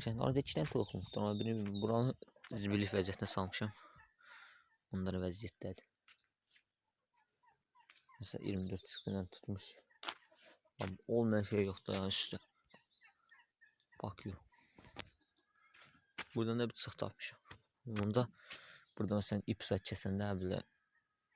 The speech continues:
göstərəm indi, bu bıçaq var ya. Bıçaq da, ya, bıçaq da, o, klyon qançırmış. Neysə. Döymə cəmaatı.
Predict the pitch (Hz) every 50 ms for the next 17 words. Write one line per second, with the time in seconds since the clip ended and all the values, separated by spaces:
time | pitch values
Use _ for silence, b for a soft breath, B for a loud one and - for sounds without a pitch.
0 | _ _ _ - - - - - 104 95 95 92 90 90 95 98 98 95 92 95
1 | - - - - _ - - _ _ - - - - - 95 95 95 95 92 95
2 | 98 101 - B B B B B B B B B B B B _ _ - - -
3 | 107 - - - 113 110 101 - - - - - - - 131 - - - - 135
4 | 120 117 113 98 92 - - 98 92 - - - 95 92 - - - - - -
5 | - - - - - - b b b b b b b b b _ _ _ - 113
6 | - - B B B B B B B B B B B B B _ _ _ - -
7 | - - - - - - _ _ _ - 127 123 113 107 101 - - 101 98 95
8 | 95 101 - - -